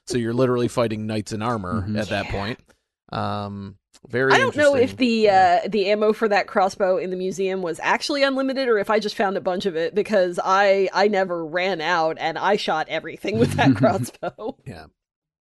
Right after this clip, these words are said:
Speaker 1: Um, so I think this, i-, i-, this is probably a good time to talk about this before we get into the visuals, more about the visuals and the audio and things. Um, uh, one of the mechanics in the game that I found fairly problematic,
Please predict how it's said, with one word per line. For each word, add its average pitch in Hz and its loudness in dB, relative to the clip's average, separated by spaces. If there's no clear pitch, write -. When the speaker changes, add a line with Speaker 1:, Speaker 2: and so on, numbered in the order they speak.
Speaker 1:
Um, 127 -2
so 185 -4
I 180 0
think 247 -4
this, 196 -2
i-, 143 2
i-, 135 0
this 160 -4
is 151 -8
probably 123 -2
a 98 -8
good 98 -10
time 104 -6
to 95 -20
talk 98 -6
about 92 -10
this 95 -10
before 110 -10
we 101 -10
get 95 -12
into 98 -18
the 90 -14
visuals, 101 -8
more 123 -2
about 98 -4
the 104 -14
visuals 92 -10
and 95 -14
the 98 -10
audio 95 -6
and 92 -14
things. 85 -12
Um, 92 -8
uh, 113 0
one 156 -4
of 208 -4
the 135 2
mechanics 131 -4
in 110 -6
the 101 -6
game 95 -6
that 113 0
I 113 2
found 110 -2
fairly 139 2
problematic, 101 -2